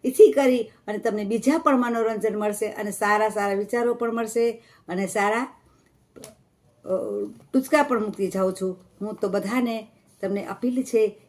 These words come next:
કે તમે તમારા ફેમિલીમાં સાથે જોઈન્ટ મળી અને જો વા-, મારા ગ્રુપમાં બધા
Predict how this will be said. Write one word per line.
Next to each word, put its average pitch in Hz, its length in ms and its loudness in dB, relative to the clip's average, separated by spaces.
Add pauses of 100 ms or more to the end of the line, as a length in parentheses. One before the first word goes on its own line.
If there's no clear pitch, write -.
(120)
કે 196 100 -4
તમે 185 440 -4
તમારા 175 460 -12
ફેમિલીમાં 196 520 -6
સાથે 180 440 -6
જોઈન્ટ 202 320 -10
મળી 190 240 -4 (300)
અને 220 320 -4
જો 226 400 2 (840)
વા-, 220 200 0
મારા 208 520 0
ગ્રુપમાં 208 640 0 (680)
બધા 240 540 0